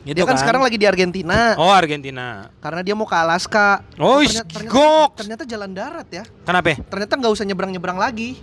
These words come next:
Speaker 1: Loh, dari Argentina ke Alaska mah ya nyebrang lagi, mana sih?
Speaker 2: Mana? Nggak, nggak putus. Oh iya, putus di sini deh. Eh, enggak, Yud.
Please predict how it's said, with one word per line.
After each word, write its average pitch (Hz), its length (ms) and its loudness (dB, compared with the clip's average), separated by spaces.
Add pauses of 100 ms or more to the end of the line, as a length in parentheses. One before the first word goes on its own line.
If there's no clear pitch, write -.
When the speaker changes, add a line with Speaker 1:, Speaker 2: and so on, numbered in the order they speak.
(140)
Speaker 1:
Loh, 180 160 2 (100)
dari 196 220 2
Argentina 254 480 0
ke 269 100 0
Alaska 277 520 2
mah 359 100 0
ya 277 120 0
nyebrang 226 380 0
lagi, 180 220 2
mana 143 160 -2
sih? 196 160 -6
Speaker 2:
Mana? 359 480 -2
Nggak, 320 200 0 (200)
nggak 247 180 2
putus. 349 380 0
Oh 185 100 0
iya, 170 140 0
putus 151 260 -6
di 151 120 -8
sini 156 200 -4
deh. 214 140 -2 (1120)
Eh, 269 100 -2
enggak, 262 400 2
Yud. 208 160 -2